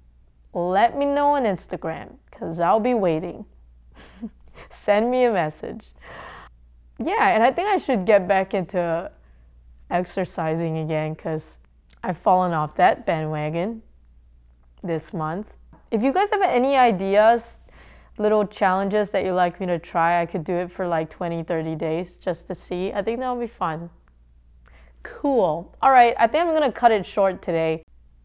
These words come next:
So yeah, this is the last episode. Thank you for coming on the ride. I think I'm just, I think I should just stick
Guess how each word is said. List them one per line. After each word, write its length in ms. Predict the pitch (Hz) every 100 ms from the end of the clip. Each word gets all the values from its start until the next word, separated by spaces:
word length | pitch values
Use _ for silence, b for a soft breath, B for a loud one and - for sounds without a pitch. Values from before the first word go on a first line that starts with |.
| -
So 240 | - 180
yeah, 520 | 175 180 208 277 214 - _
this 240 | 202 185 190
is 100 | - -
the 140 | 175
last 380 | 165 160 170 202
episode. 560 | 180 208 - 220 220 -
Thank 320 | 196 185 175
you 220 | 202 190 180
for 540 | - 190 175 170 170 -
coming 360 | - 185 185 180
on 140 | 175
the 120 | 175 170
ride. 500 | 160 165 185 240 247 b b b b b b 185
I 60 |
think 260 | 180 202 202
I'm 260 | 202 170 170
just, 420 | - 185 - - - - -
I 140 | 214 208
think 300 | - 370 392
I 100 | 392
should 280 | - 269 214
just 300 | 240 233 -
stick 460 | - 214 208 -